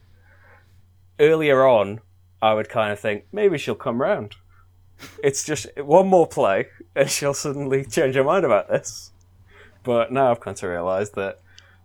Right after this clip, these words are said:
that's almost certainly not gonna happen, and it's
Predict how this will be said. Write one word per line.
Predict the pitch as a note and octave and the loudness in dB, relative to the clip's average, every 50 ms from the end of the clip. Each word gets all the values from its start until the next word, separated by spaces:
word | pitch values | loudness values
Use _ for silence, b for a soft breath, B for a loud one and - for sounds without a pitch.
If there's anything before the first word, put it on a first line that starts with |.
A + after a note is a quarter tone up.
| _ _ _ | _ _ _
that's | - A#2 F#2+ G2 - - - - _ _ _ _ _ - _ _ - | -2 -2 -2 -2 -6 -12 -14 -16 _ _ _ _ _ -20 _ _ 2
almost | F3+ E3 D3 D3 C#3 C3+ C3+ - | 2 4 4 4 4 2 2 0
certainly | - E3 D#3+ D3 B2 E2 F2 F2 G#2 | -2 2 2 2 2 2 -2 -4 -2
not | G#2 F#2+ F#2+ | -2 -2 -2
gonna | G#2+ F#2 F#2 | -4 -6 -4
happen, | A#2 B2 A#2+ - - - G#2+ A2 - _ _ _ _ - | -2 -4 -4 -4 -8 -14 -16 -16 -18 _ _ _ _ -2
and | C#3+ A#2+ G#2+ G#2 G2+ A2 | -2 -2 -2 -2 -4 -4
it's | A#2 A#2 - - - - - - | -6 -6 -8 -12 -18 -18 -20 -20